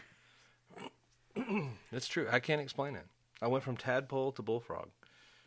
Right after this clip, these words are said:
Speaker 1: I matured today. Today, I feel like on the show I became a man.
Speaker 2: You grew.
Speaker 1: I grew. I grew.
Speaker 2: Yeah.
Speaker 1: I grew. It was
Speaker 2: It's
Speaker 1: like,
Speaker 2: beautiful.
Speaker 1: it's like getting hair on your back.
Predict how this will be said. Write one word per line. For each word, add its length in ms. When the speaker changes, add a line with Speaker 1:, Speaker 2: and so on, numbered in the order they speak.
Speaker 1:
I 140
matured 500
today. 380
Today, 480
I 140
feel 200
like 180
on 100
the 80
show 220
I 20
became 280
a 40
man. 300
Speaker 2:
You 160
grew. 400
Speaker 1:
I 80
grew. 540
I 80
grew. 260
Speaker 2:
Yeah. 300
Speaker 1:
I 120
grew. 320
It 80
was 100
Speaker 2:
It's 60
Speaker 1:
like, 200
Speaker 2:
beautiful. 420
Speaker 1:
it's 100
like 80
getting 180
hair 180
on 120
your 80
back. 260